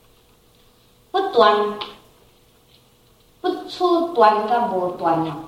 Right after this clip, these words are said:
有断无？敢是常呢？这，吼，水晶岩，这呢，这是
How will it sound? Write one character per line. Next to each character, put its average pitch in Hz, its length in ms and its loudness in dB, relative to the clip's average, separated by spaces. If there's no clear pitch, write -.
有 180 80 -6
断 220 400 0
无？ 185 420 -4
敢 294 200 0
是 - 420 -4
常 170 260 0
呢？ 190 260 -6
这， 220 500 2
吼， - 220 0
水 339 400 6
晶 302 220 6
岩， 226 480 2
这 302 260 8
呢， 208 380 2
这 254 160 2
是 - 80 -2